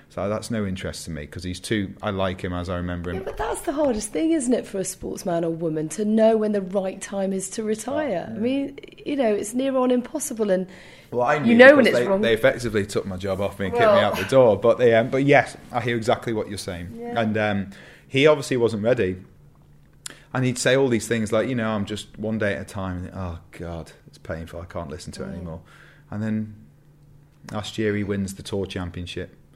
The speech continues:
Speaker 1: And it's like, he's like the Pied Piper coming down the eighteenth hole. The fans, it was the most surreal thing to watch on T V.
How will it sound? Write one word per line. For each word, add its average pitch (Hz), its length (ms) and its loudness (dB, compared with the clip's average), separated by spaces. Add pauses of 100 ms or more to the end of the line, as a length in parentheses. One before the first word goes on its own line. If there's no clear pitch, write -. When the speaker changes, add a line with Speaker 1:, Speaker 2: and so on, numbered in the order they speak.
(420)
Speaker 1:
And 92 100 -8
it's - 180 -8
like, 95 160 -6
he's 92 140 -8
like 98 140 -6
the - 60 -14
Pied 92 300 -6
Piper 101 300 -8
coming 90 220 -10
down 85 140 -8
the 90 40 -8
eighteenth 87 300 -10
hole. 101 200 -6
The 85 80 -10
fans, 90 360 -8
it - 40 -12
was 95 100 -12
the 101 40 -6
most 98 180 -8
surreal 95 360 -6
thing 90 220 -12
to - 100 -14
watch 87 280 -8
on 87 120 -10
T 85 180 -10
V. 82 300 -10